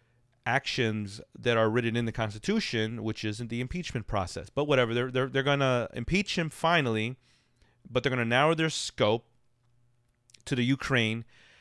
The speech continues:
and I think that's going to, you know, fall short the way the whole Mueller, Mu-, Mueller investigation fell short, the, the hearings, and it's just going to,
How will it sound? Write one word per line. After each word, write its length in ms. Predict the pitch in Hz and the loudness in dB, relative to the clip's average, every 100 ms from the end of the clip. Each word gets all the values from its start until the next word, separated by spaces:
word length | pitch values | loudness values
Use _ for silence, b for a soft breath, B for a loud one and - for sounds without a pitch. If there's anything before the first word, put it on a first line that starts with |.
| b b _ - | b b _ -4
and 200 | 120 123 | 0 2
I 80 | 135 | 0
think 360 | 156 156 - - | 0 -2 -4 -6
that's 320 | 127 131 - | 0 0 -2
going 360 | - 131 131 127 | -2 0 0 -2
to, 540 | - 131 123 117 110 - _ _ _ _ _ _ _ _ _ _ - | -4 -2 -2 -2 -6 -12 _ _ _ _ _ _ _ _ _ _ -6
you 80 | 131 | -4
know, 160 | 110 | -4
fall 300 | - 151 143 | -2 2 4
short 440 | 123 - 139 143 - 131 | 2 2 4 4 0 -4
the 140 | 120 | 0
way 200 | 123 123 | 4 4
the 260 | 120 117 113 | 4 2 2
whole 240 | 117 127 | 2 0
Mueller, 600 | 113 123 139 131 113 110 - - _ | 2 2 4 4 2 0 -10 -20 _
Mu-, 240 | 127 139 131 | -4 -4 -2
Mueller 340 | 135 147 135 | 0 2 2
investigation 840 | 113 107 - 107 101 - 98 98 - | 0 -2 -4 -6 -8 -6 -10 -10 -14
fell 240 | - 113 101 | -2 -2 0
short, 520 | - 104 110 - - b b _ | -2 -2 -4 -6 -18 b b _
the, 160 | 113 | -6
the 120 | 107 107 | -4 -2
hearings, 600 | 120 110 107 107 107 - b b b b b _ | 0 0 0 -4 -12 -20 b b b b b _
and 420 | 113 113 113 110 - | 0 2 2 0 -2
it's 220 | 131 - | -6 -4
just 320 | - 127 - | -2 -2 -4
going 240 | 127 127 | -6 -6
to, 100 | 123 | -6